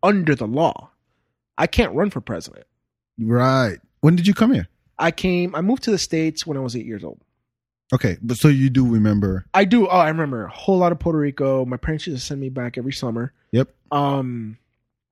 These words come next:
Speaker 1: uh, the last time I've been to Puerto Rico, to answer your first question, I was <sighs> twenty-two. So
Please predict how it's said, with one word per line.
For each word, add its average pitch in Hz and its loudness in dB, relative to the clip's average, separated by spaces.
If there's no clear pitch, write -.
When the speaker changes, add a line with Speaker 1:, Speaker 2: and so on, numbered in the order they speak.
Speaker 1:
uh, 110 -10
the 123 -8
last 143 -6
time 165 -6
I've 131 -6
been 127 -6
to 127 -8
Puerto 123 -6
Rico, 120 -6
to - -12
answer 120 -8
your 117 -8
first - -12
question, 101 -12
I 123 -6
was 120 -4
<sighs> - -18
twenty-two. - -12
So - -12